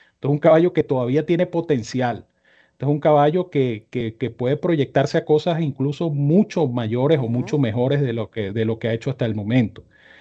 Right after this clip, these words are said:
Speaker 1: Uno no sabe hasta dónde va a llegar. Yo decía, cuando hacíamos el análisis de la carrera del día, que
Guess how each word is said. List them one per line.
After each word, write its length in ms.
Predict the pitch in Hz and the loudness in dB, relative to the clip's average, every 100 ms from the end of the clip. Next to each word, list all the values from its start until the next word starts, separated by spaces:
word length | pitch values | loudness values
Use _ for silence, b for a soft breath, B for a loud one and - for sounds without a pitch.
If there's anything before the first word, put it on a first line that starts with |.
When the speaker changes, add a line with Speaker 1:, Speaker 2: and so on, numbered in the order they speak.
| b b b | b b b
Speaker 1:
Uno 220 | 127 143 180 | 0 4 4
no 100 | 170 | 4
sabe 320 | 180 185 180 | 6 6 6
hasta 160 | 139 | 2
dónde 200 | 123 127 | -2 0
va 80 | 123 | -2
a 40 | 113 | -4
llegar. 240 | 101 95 b b b _ | -6 -10 b b b _
Yo 200 | 139 220 | 4 8
decía, 440 | 285 226 190 160 143 | 8 6 2 2 2
cuando 260 | 139 120 | -2 -4
hacíamos 340 | 113 151 196 185 | -4 -2 -2 0
el 80 | 143 | 0
análisis 420 | 131 147 - 190 | -2 -4 -4 -2
de 80 | 156 | -2
la 140 | 120 | -2
carrera 320 | 110 117 131 | -4 -4 0
del 160 | 139 113 | 0 -2
día, 300 | 107 101 - | -6 -8 -10
que 360 | - 143 - | 0 2 0